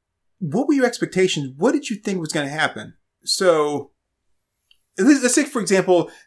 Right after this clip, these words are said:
that you're, you're somewhere, um, I don't know, let's, let's say you're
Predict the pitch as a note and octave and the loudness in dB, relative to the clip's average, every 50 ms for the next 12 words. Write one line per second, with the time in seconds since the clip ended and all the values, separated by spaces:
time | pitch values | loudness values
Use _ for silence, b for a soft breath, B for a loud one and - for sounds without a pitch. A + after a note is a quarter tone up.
0 | B - F#3 F3+ F3 D#3 E3 G3 G3 G3 F#3+ F#3 F3 E3+ - - _ _ - C3 | B 2 2 2 4 2 2 2 4 4 6 4 4 4 0 -6 _ _ -12 -6
1 | C#3+ G#3 G#3 - - G3 E3 D#3 D3+ C#3+ C#3+ C#3+ C#3 C#3 D3 C#3+ C#3+ C#3 C#3 C#3 | -4 -4 -2 0 0 0 0 2 2 2 4 4 4 4 4 2 2 2 -2 -6
2 | B2+ - - _ b b b b b b b - - F3 E3+ D3 C#3+ D3 D3+ E3+ | -8 -8 -12 _ b b b b b b b -12 -10 -8 -4 0 2 4 4 4
3 | F#3 F#3 - - - E3 F3+ - - - F#3+ F3+ F3 D#3+ D3+ D3 C#3+ C#3 C3+ C3+ | 4 4 2 0 -2 -2 -2 -2 0 0 2 2 0 0 -4 -4 -2 -2 -2 0
4 | C3+ B2+ B2+ B2+ B2+ B2 A2 - | 0 2 2 2 2 0 -4 -10